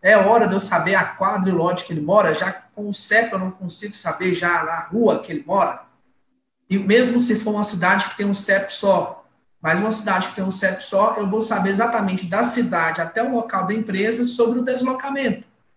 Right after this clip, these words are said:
Eu preciso saber exatamente todos os dados do endereço na seleção, e aí é onde o, o titular tem direito a solicitar aí a eliminação de dados desnecessários, excessivos.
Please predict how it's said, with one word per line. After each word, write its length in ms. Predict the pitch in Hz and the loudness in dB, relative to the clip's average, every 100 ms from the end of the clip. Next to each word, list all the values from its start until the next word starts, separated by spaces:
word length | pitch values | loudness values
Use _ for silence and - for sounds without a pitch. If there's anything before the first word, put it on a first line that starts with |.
| _ _ | _ _
Eu 100 | 160 | -10
preciso 600 | 175 175 - 233 247 214 | -4 -4 -2 0 2 2
saber 840 | 202 - 180 156 170 175 196 - _ _ _ - | -2 -2 -2 -2 0 0 0 -4 _ _ _ -8
exatamente 760 | 151 196 202 180 180 196 - | -4 -2 0 0 0 -2 -2
todos 320 | 220 240 - | 2 2 2
os 140 | 226 180 | -2 -2
dados 340 | 170 185 185 | 0 0 -2
do 100 | 170 | -2
endereço 480 | 175 156 160 185 - | -2 -2 -4 -6 -6
na 100 | 165 | -8
seleção, 680 | 165 160 147 139 208 202 - - _ _ _ _ _ _ _ - | -6 -4 -6 -4 -2 -2 -4 -10 _ _ _ _ _ _ _ 0
e 60 | 190 | 4
aí 180 | 208 | 6
é 80 | 220 | 6
onde 320 | 214 196 196 | 4 4 4
o, 160 | 208 202 202 | 2 0 -4
o 80 | |
titular 540 | 180 202 - 180 185 185 | -4 -2 -2 0 0 0
tem 160 | 190 | -2
direito 440 | 185 175 175 185 185 | -2 -2 -2 -2 -2
a 100 | 180 | -4
solicitar 800 | 185 196 190 196 185 202 180 170 | -2 -4 -4 -6 -6 -2 0 0
aí 80 | 175 | 0
a 40 | |
eliminação 680 | 175 175 175 175 170 170 175 | 0 0 -2 -4 -6 -6 -6
de 100 | 165 | -4
dados 320 | 156 165 165 | -6 -6 -8
desnecessários, 1040 | 180 175 175 170 185 190 180 180 180 - | -6 -6 -6 -8 -8 -2 0 0 -4 -10
excessivos. 880 | 160 165 185 185 - 185 - - - | -12 -8 -6 -6 -4 -4 -6 -14 -20